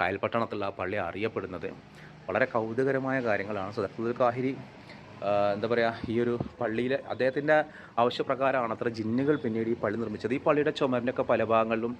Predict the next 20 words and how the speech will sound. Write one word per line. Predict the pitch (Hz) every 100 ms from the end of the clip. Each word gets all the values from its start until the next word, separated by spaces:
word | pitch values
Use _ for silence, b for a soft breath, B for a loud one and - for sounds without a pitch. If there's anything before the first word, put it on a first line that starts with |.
| - - - - - -
അദ്ദേഹം | - 123 131
എഴുതിയ | 131 135
കവിതകളൊക്കെ | 139 127 131 135 131
കാണാം. | 127 104 98 - B B B
അതൊക്കെ | 135 156 -
കരിക്കട്ടകൾ | 127 123 131 143 143
കൊണ്ടാണ് | 147 143 127
പലതും | 123 107 110 120
എഴുതിയിട്ടുണ്ടായിരുന്നത്. | 101 104 120 98 92 90 101 - B B B
പലതൊക്കെ | 110 113 127 143
മാഞ്ഞു | 135 113 117 135
പോയി. | 131 107 104 117 B
ഇവിടെയൊക്കെ | 104 110 117
ഇങ്ങനെ | 127
സൂക്ഷിച്ച് | 127 110 - 135
നോക്കിയാൽ | 123 113 127 123 131 147 - B B B -
പല | 127
കവിതകളും | 127 113 120 123 127 117
കാണാൻ | 101 110
കഴിയുന്നതാണ്. | 117 117 117 107 101